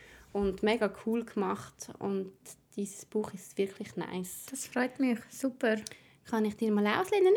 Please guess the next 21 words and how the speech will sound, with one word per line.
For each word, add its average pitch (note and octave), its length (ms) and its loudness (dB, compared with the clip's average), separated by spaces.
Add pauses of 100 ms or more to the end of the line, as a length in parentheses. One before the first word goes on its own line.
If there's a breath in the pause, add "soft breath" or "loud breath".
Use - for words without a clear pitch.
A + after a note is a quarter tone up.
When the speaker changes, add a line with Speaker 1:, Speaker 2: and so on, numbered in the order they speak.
Speaker 1:
Eva, A3 220 6
Speaker 2:
Ja, G#3 120 8
Speaker 1:
eh? - 20 0
Speaker 2:
gerne. D#4 560 4
Du A3+ 80 4
Speaker 1:
Luana G#3 240 8
Speaker 2:
kannst A#3+ 60 6
Speaker 1:
hat's A#3 260 10
Speaker 2:
nachher A#3 140 6
im A3 40 10
Speaker 1:
grad A3 140 8
Speaker 2:
Fall A3+ 140 6
Sprache G#3 480 4
und G#3+ 120 6
Sein A3 320 6
Speaker 1:
Mama C#4+ 140 4
Speaker 2:
kannst D4 180 -2
du C#4+ 60 0
Speaker 1:
hat's D4 140 -4
Speaker 2:
mitnehmen. G#3 340 0
Speaker 1:
grad. G#3 180 -4